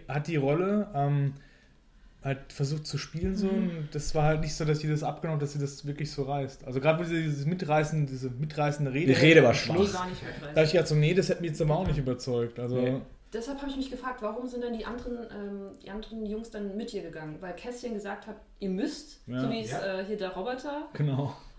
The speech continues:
Speaker 2: Und was hat, und warum, warum will er mit ihr hin? Warum will er sie unterstützen? Weil er
Speaker 3: Ich glaub,
Speaker 2: sie
Speaker 3: das, das waren halt die, die Ha-, oder die, die Hardcore-Rebellen, die militanten Rebellen, die gesagt haben, „Ey, wir wollen jetzt“,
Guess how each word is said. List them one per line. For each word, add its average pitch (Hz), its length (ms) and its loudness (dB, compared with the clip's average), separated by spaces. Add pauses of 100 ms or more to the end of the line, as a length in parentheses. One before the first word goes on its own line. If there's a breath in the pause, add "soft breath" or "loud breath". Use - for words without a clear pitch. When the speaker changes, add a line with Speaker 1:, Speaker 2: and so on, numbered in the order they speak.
Speaker 2:
Und 214 180 -2
was 214 220 -4
hat, - 220 -8
und 214 80 -4
warum, 220 360 -2
warum 208 240 -4
will 202 120 2
er 180 220 -2
mit 269 200 -4
ihr 285 100 -6
hin? 269 300 -6
Warum 208 340 -4
will 196 120 -6
er 208 160 -4
sie 269 80 -8
unterstützen? 262 580 -10
Weil 175 140 -10
er - 340 -10 (220)
Speaker 3:
Ich - 120 -4
glaub, 120 120 0
Speaker 2:
sie - 200 -8
Speaker 3:
das, - 300 -4 (160)
das 139 240 -2
waren 156 160 2
halt 135 180 0
die, 117 220 4 (260)
die 175 280 2
Ha-, 127 420 0
oder 107 140 -2
die, 110 160 -6
die 113 140 0
Hardcore-Rebellen, 160 600 2
die 123 80 4
militanten 127 600 4
Rebellen, 143 300 6
die 180 80 2
gesagt 139 160 0
haben, 143 60 2
„Ey, 131 120 4
wir 123 100 6
wollen 123 200 8
jetzt“, 135 260 4